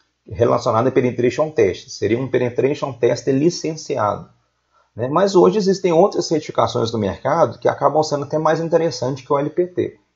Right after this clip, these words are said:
Eu vou mostrar um pouquinho mais delas aqui também. A ideia é, é mostrar uma ideia geral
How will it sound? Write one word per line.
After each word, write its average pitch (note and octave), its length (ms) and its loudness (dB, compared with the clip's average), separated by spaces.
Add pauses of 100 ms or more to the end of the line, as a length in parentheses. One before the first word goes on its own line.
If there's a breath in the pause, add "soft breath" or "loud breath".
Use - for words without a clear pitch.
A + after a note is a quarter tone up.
(260)
Eu G2 80 -10
vou G#2+ 80 2
mostrar B2+ 340 2
um B2 60 2
pouquinho B2 320 0
mais B2 200 -4
delas G#2+ 360 2
aqui A#2 160 -10
também. B2 300 -10 (480)
A F#3 140 2
ideia E3+ 580 6
é, C#3+ 260 2
é C3+ 60 -2
mostrar D#3 340 4
uma E3+ 140 2
ideia C#3 240 4
geral B2 640 4